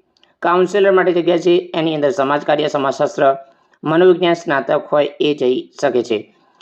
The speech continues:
અથવા પી જી ડિપ્લોમા ટી બી પ્રોગ્રામના અનુભવ હોય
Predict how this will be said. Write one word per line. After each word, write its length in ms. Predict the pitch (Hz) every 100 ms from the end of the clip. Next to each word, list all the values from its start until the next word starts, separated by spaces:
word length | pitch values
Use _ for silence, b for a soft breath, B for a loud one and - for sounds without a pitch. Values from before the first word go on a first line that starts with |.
| b b
અથવા 260 | 175 180 190
પી 180 | 190 180
જી 120 | 190
ડિપ્લોમા 460 | 175 175 160 160
ટી 260 | 160 - 151
બી 200 | 147 156
પ્રોગ્રામના 640 | 156 135 139 139 135 131
અનુભવ 440 | 131 156 135 131 120
હોય 260 | 147 135